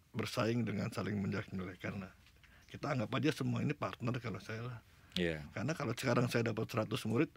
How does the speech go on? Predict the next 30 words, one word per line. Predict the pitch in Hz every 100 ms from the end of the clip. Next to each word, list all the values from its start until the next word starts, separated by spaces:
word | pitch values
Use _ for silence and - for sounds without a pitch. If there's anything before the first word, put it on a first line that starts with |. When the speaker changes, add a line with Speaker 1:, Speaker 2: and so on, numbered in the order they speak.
| -
Speaker 1:
masa | - 107 104
ya | 113
saya | 113 120
mau | 120
ajarin | 120 117 123
sendiri | 123 123 120 147
minggu | 131 135 143
ini? | 180
Speaker 2:
Iya. | 180 110 226 -
Speaker 1:
<laughs> | 95
Kan | 202
masih | 196 208
dibagi | 202 175 151 135
Speaker 2:
Betul, | 139 113
Speaker 1:
juga | - 160
Speaker 2:
betul. | -
Speaker 1:
gitu | 127 110
kan. | 110 131 160 - - - -
Speaker 2:
Betul. | 90 80 85
Speaker 1:
Jadi | 107 135 170 - - - -
ya | - 110
udah | 143 175
kita | - 147
kompak | 143 104 113 - -
aja, | 107 - 113 151 156
saling | - 117 107
support. | - - - 123 156 -
Kalau | - 101
kita | - - 101
nggak | 90